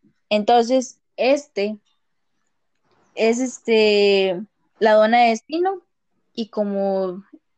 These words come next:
es un paquete de un país a otro, más que todo está clasificado como en un paquete, en este caso sería como en el tránsito de aviación.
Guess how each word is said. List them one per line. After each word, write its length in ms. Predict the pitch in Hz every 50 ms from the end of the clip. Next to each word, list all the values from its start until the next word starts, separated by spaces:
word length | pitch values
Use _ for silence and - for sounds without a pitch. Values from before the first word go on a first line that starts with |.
| _ _ _ -
es 180 | 196 190 196
un 140 | 226 233 233
paquete 440 | 247 247 240 262 247 240 - 175 151
de 140 | 151 156 160
un 80 | 175 175
país 300 | 185 196 208 226 233 262
a 140 | 269 262
otro, 280 | 240 240 - - 240 254 - _ _ _ _ _ _ _ _ _ _ _ _ _ _ _ _ _ _ _ _ _ _ _ _ _ _ _ _ _
más 200 | 214 233 247 269
que 100 | 311 302
todo 140 | 277 302 294
está 200 | 294 294 277 269
clasificado 600 | 277 277 254 262 247 214 214 208 - 208 220 226
como 200 | - 233 208 202
en 80 | 202 202
un 140 | 208 220 214
paquete, 800 | - 226 226 247 233 233 - - 240 226 220 208 190 185 180 175 185 - _ - - - - - _ _ _ _ 285
en 120 | 202 214 214
este 240 | 208 208 - 226
caso 180 | - 226 226 220
sería 400 | 220 214 202 185 196 196 202 202
como 320 | - - 214 202 196 196
en 220 | 190 190 185 185 185
el 160 | 185 180 -
tránsito 640 | - 185 185 196 202 226 220 - - 247 247 240 240
de 480 | 240 240 247 262 269 277 285 294 302 - _ _ _ _ _ _ _
aviación. 680 | - 190 185 190 180 180 185 - 233 254 302 349 349